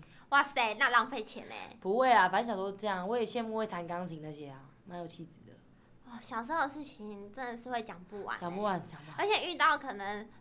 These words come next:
Speaker 1: 老旧、老式的人啊，就是相识很久的人啊，或者是遇到新的男朋友啊，都要再讲一次以前小时候发生什么事情。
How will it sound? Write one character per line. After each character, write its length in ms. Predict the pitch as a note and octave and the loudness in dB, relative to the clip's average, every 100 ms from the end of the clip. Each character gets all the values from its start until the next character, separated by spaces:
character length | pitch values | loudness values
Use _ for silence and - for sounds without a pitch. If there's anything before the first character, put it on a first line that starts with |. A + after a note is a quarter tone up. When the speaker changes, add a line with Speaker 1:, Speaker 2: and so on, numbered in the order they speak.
| - | -2
Speaker 1:
老 280 | A3 F#3 F3+ | 2 2 0
旧、 420 | - C4+ A3+ - - | -4 2 2 2 2
老 200 | G3 F#3+ | 2 2
式 280 | - C#4 B3 | -4 -6 -4
的 160 | G3+ | -2
人 220 | F#3 F3+ F3+ | -2 -6 -6
啊， 400 | F3 F3+ F#3 G3 - - - | -6 -6 -8 -12 -18 -20 -10
就 120 | C4 | -6
是 60 | C4+ | -6
相 360 | - - A#3 | -8 -6 -6
识 180 | B3+ C4+ | -4 -6
很 140 | A3 | -6
久 140 | G#3+ F3+ | -8 -10
的 120 | E3+ | -8
人 260 | F3 G#2+ A2+ | -10 -10 -10
啊， 340 | G2+ G2+ A#3 A#3 - - - - | -10 -10 -16 -18 -20 -20 -20 -10
或 100 | C#4+ | -8
者 140 | A#3+ G#3 | -6 -10
是 280 | B3+ B3+ A#3+ - - - - - | -6 -8 -8 -18 -20 -20 -20 -12
遇 100 | D4+ | 2
到 140 | D#4+ | 2
新 200 | - D4 | 2 -2
的 80 | C#4 | 0
男 220 | A3+ G3 | 0 -2
朋 160 | A3+ G#3+ | -4 -8
友 160 | A3 | -6
啊， 180 | F#3+ F#3 | -4 -4
都 100 | G#3 | 0
要 80 | B3+ | 0
再 160 | C4 A#3+ | 2 -4
讲 220 | A#3 F3 | -4 -14
一 40 | |
次 200 | F#3 A#3 | -16 -14
以 40 | G3 | -14
前 240 | F3+ F#3 | -14 -18
小 200 | G3+ F#3 | -14 -16
时 160 | G3+ G3 | -12 -8
候 120 | G#3+ | -6
发 180 | G#3+ G3+ | -6 -8
生 200 | G#3+ G#3 | -10 -14
什 80 | - | -16
么 60 | - | -20
事 200 | - - | -20 -20
情。 200 | - | -20